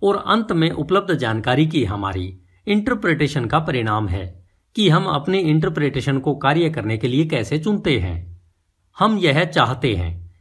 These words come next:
कि हमें यह चुनाव करने की स्वतंत्रता हो, लेकिन इसका मतलब यह नहीं है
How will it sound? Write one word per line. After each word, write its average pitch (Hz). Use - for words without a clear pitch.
कि 202
हमें 156
यह 147
चुनाव 151
करने 127
की 127
स्वतंत्रता 113
हो, 107
लेकिन 190
इसका 175
मतलब 127
यह 160
नहीं 185
है 90